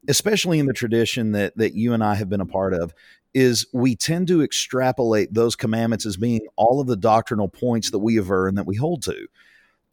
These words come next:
And whenever you look at the context of what Jesus says, when he says, "Keep my commandments," the commandments that he gives, especially in John's gospel, and whenever John speaks of keeping the commandments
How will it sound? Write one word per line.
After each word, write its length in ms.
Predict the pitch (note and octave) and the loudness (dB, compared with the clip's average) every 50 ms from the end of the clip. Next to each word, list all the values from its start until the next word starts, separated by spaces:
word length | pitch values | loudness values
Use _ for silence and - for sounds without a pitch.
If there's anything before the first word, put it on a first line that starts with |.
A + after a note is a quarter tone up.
| - - | -2 0
And 320 | C#3 C3+ C3 B2 D#2+ A#2 | 2 2 2 2 0 0
whenever 220 | C#3 D3+ D3 C3+ | 0 2 2 2
you 180 | C3+ B2+ B2 A#2+ | 2 2 2 2
look 280 | C3 E3 G3+ A3 G#3 - - _ - | 4 4 4 4 4 0 -2 _ 2
at 300 | D3+ D3+ D3 C3+ - B2+ | 4 4 4 2 0 -2
the 100 | B2+ - | -2 -2
context 540 | - C#3 D3+ D#3+ E3 C#3+ D3 B2 G#2 - C3 | -2 -2 -2 -2 0 0 0 0 0 0 -2
of 100 | F#2+ - | 0 0
what 140 | B2 G2 | 0 0
Jesus 400 | F#2 G2+ B2 C3 C3 G#2 G#2 - | 0 -2 -4 -4 -2 -2 -4 -4
says, 280 | - - D#3+ C#3+ A#2 A#2 | -2 0 0 0 0 0
when 120 | A#2 F#2 | -2 -2
he 120 | A2 C#3+ D3+ | -2 -2 -2
says, 320 | - - D#3 D3 A#2 - | 0 0 0 0 0 0
"Keep 300 | - - - D3 C3 A2+ | -4 -4 -6 -6 -4 -2
my 200 | B2 A#2+ A#2 G#2 | -2 0 0 -2
commandments," 760 | - - G2+ F#2+ A#2+ D3+ D3 A#2 D#2 C#2 D2 - - - - - - - - - _ _ _ | -4 -6 -6 -6 -4 -4 -4 -4 -4 -6 -8 -8 -8 -8 -8 -10 -16 -20 -20 -20 _ _ _
the 80 | - C3 | -6 -2
commandments 420 | - C3+ C3 E3+ G3+ G#3+ G3+ - | 0 0 0 2 2 2 0 0
that 140 | - C3+ - | 0 -2 0
he 180 | - D3 D3+ A#2+ | 0 0 -2 -2
gives, 400 | F#2+ A2 C3+ D#3 D3+ B2+ G#2+ G2 | 0 0 0 2 2 0 0 -2
especially 560 | F#2+ - - D#3 D3+ - C#3+ C#3+ B2+ A#2+ - | -6 -4 -2 -2 -2 0 0 0 0 0 0
in 280 | - B2 A2+ A2 G#2 F#2 | -2 -2 0 0 -2 -2
John's 360 | E2+ A#2 A#2 A#2+ B2+ B2 G#2+ | 0 2 2 2 2 0 0
gospel, 560 | G#2+ A#2 A2 A2 A2+ A2 - - E2 C#2 - - G2+ | 0 0 2 2 0 0 -2 -4 -4 -6 -4 -6 -6
and 100 | G#2+ G#2+ | -4 -2
whenever 240 | B2 B2 G2 G#2 | -2 -2 -2 -2
John 300 | F2+ E2 A#2+ B2 B2+ C3+ | -4 -2 -2 -2 -2 -2
speaks 320 | B2+ - - B2+ A#2 - - | -4 -6 -6 -6 -6 -6 -8
of 80 | F#2 | -6
keeping 240 | - B2+ A#2+ G2+ A2+ | -6 -4 -4 -4 -4
the 60 | G#2+ | -4
commandments 580 | G2 - G#2+ G#2+ A2 A#2 A#2 G#2 F#2 - - | -4 -4 -4 -2 -2 0 -2 -2 -2 -4 -6